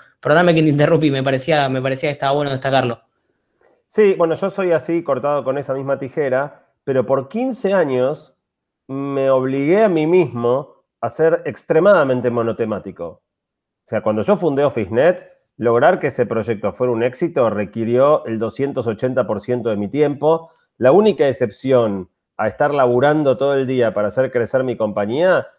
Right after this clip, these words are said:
Speaker 2: fue, eh, el que en ese momento me casé, tuve mis hijos y, y digo, la, la vida más, eh, de familia. Pero, pero dejé al co-, a un costado muchas de mis pasiones.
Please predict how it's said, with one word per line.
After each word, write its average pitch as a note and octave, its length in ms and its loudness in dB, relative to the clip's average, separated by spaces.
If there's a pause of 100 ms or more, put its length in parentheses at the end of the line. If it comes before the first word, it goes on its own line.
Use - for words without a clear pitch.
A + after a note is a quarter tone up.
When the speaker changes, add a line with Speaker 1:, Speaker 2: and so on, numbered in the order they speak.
Speaker 2:
fue, C#3 460 4
eh, G#2+ 320 -2
el G2+ 140 -10
que G2+ 160 -6
en G#2 100 -4
ese A2+ 160 -4
momento A2+ 340 -4
me G#2+ 120 -4
casé, D3+ 460 2
tuve A2+ 220 -2
mis G#2+ 200 -6
hijos C3+ 560 0
y, A2 60 -2
y G2+ 180 -8
digo, G2+ 160 -4
la, F#2+ 160 -6
la G#2 160 -4
vida B2 260 0
más, A2+ 340 -4
eh, G2 320 -4 (280)
de A2 140 0
familia. A2+ 600 0 (500)
Pero, A2+ 560 2
pero B2 160 2
dejé F3+ 300 6
al E3+ 180 6
co-, - 140 0
a C#3 60 4
un C#3 120 0
costado D#3 480 4
muchas D3 500 2
de A#2+ 60 0
mis A2+ 160 -4
pasiones. G#2 680 -4